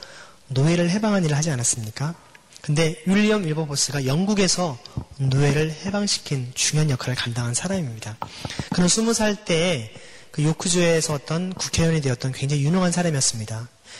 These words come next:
영국의 캠브리지 대학을 나온 사람이었고 실제로 그가 이제 자기의 동료였던 윌리엄 피트가 나중에 영국의 수상이 됩니다. 어, 자기의 동료들이 굉장히 영향력 있는 위치에 있었는데 그는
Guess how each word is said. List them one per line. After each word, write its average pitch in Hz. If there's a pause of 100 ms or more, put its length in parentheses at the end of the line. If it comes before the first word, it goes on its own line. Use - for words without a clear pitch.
(140)
영국의 131
캠브리지 208
대학을 156
나온 123
사람이었고 139
실제로 180 (480)
그가 -
이제 175
자기의 165
동료였던 175
윌리엄 202
피트가 175
나중에 139 (300)
영국의 127
수상이 226
됩니다. 113 (420)
어, 127
자기의 147
동료들이 180
굉장히 139
영향력 170
있는 156
위치에 135
있었는데 135
그는 175